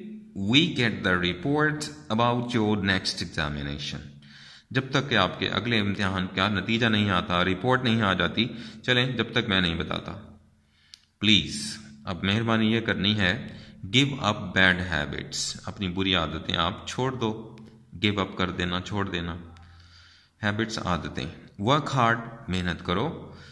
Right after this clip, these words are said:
and get a good report, और अच्छा नतीजा लेकर आओ।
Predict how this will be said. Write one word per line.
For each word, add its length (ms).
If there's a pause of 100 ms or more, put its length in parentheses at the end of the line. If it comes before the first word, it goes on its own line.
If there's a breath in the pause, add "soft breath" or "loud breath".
(260 loud breath)
and 380
get 100
a 340
good 200
report, 580 (180)
और 560 (180)
अच्छा 380
नतीजा 460 (480)
लेकर 320
आओ। 460